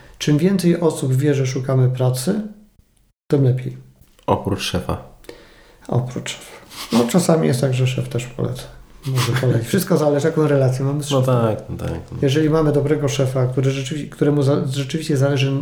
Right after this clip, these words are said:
Speaker 1: na dobru nas jako człowieka również, to czasami, y, może pomóc znaleźć pracę.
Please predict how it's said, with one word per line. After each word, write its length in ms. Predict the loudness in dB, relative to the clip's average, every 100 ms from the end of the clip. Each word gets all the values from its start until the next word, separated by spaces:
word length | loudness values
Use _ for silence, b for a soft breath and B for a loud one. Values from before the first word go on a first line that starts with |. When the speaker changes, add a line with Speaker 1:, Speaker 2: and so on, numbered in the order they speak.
| -2
Speaker 1:
na 340 | -2 0 0 0
dobru 460 | 2 0 2 0
nas 340 | 2 0 -2 -4
jako 200 | -6 -4
człowieka 400 | -2 -2 0 2
również, 640 | 2 2 0 0 -8 -10 b b b b b b b b b _ _ -2
to 160 | -2
czasami, 580 | 0 -2 2 2 2 0
y, 500 | -4 0 2 2 0
może 280 | 0 2 0
pomóc 300 | 0 0 0
znaleźć 360 | -2 -2 -2 -4
pracę. 300 | -8 -8